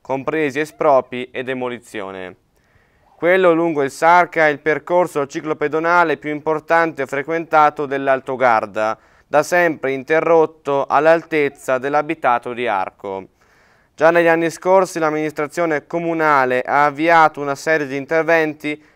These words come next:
per dare continuità alla ciclopedonale, realizzando la passerella sulla Sarca all'altezza del campo sportivo del Pomerio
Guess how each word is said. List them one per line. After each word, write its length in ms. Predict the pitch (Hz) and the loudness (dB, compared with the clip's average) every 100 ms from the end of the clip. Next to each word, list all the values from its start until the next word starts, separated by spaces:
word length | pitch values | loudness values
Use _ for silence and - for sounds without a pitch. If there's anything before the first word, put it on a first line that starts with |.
| _ | _
per 160 | 156 151 | -6 0
dare 340 | 180 170 143 | 6 6 4
continuità 760 | 170 165 165 180 185 160 147 139 | -2 -6 -4 -4 0 2 4 2
alla 260 | 139 135 | -2 -4
ciclopedonale, 1120 | - 180 160 156 151 143 131 113 101 98 90 _ _ - | -6 -10 -8 -4 -4 -2 -2 0 -2 -4 -8 _ _ -4
realizzando 720 | 135 139 147 123 160 156 135 | 0 0 -2 2 2 2 2
la 120 | 131 | 2
passerella 600 | 143 139 151 160 156 131 | 2 -2 0 2 2 0
sulla 300 | - 147 156 | -2 -4 -2
Sarca 680 | - 160 147 139 - 135 131 _ _ | 0 4 4 2 -2 -2 -2 _ _
all'altezza 720 | 123 151 156 - 175 175 160 | 2 4 4 2 -2 -2 -2
del 160 | 135 135 | -2 -2
campo 320 | 151 156 165 | -2 -2 -2
sportivo 640 | - 165 165 - 165 151 | -4 -4 -4 -4 -4 -2
del 160 | 151 139 | -2 -4
Pomerio 720 | 156 156 135 113 110 113 113 | -6 -2 -2 -2 -4 -6 -6